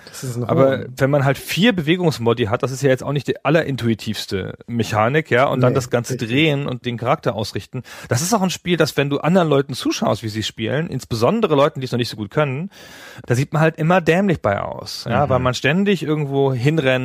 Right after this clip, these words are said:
Speaker 2: und manchmal ist aber auch die Welt so gebaut, keine Ahnung, du gehst halt durch einen Gang,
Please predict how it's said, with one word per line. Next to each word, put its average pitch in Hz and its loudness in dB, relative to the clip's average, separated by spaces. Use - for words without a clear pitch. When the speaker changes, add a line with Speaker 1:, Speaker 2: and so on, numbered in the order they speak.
Speaker 2:
und 117 -6
manchmal 175 0
ist 156 -2
aber 160 4
auch 139 2
die 135 -2
Welt 202 4
so 147 -6
gebaut, 104 0
keine 117 2
Ahnung, 117 2
du 110 -6
gehst 120 2
halt 123 2
durch 117 -2
einen 110 -2
Gang, 214 0